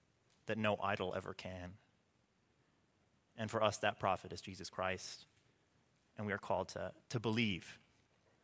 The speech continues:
in his ability to sustain and provide life in just the same way as he does for this, this widowed woman. So let's pray.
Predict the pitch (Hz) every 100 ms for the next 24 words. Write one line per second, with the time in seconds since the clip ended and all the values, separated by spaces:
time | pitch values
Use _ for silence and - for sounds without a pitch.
0 | _ - 113 110 104 98 95 90 90 104
1 | - 113 - 113 113 110 107 104 101 98
2 | 98 95 92 98 - - _ _ _ _
3 | _ _ _ - 104 92 - - 104 92
4 | 90 95 - - - - - - - -
5 | - - - - - - _ 113 - 101
6 | 92 87 90 98 110 - _ _ _ _
7 | _ _ _ _ _ - 123 127 -